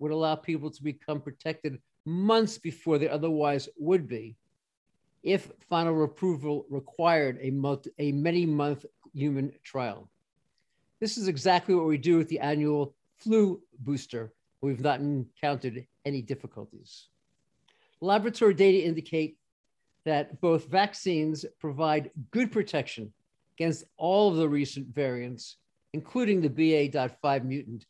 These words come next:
that we've discussed on the show for the past few months. In the most recent Axios survey, eighty percent of people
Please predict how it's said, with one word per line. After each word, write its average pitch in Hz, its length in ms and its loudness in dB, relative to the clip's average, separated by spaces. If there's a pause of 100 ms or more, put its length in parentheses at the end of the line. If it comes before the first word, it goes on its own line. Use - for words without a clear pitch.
(120)
that 135 80 -4
we've 120 120 -8
discussed 139 460 -4
on 139 60 -8
the 131 60 -6
show 123 320 -4
for 120 140 -16
the 117 80 -8
past 120 400 -8
few 123 100 -10
months. 107 480 -12 (720)
In 143 80 -4
the 160 40 2
most 160 240 2
recent 196 380 -2
Axios 170 500 -4
survey, 185 600 -2 (460)
eighty 233 260 2
percent 226 340 -2
of 214 100 2
people 190 460 -4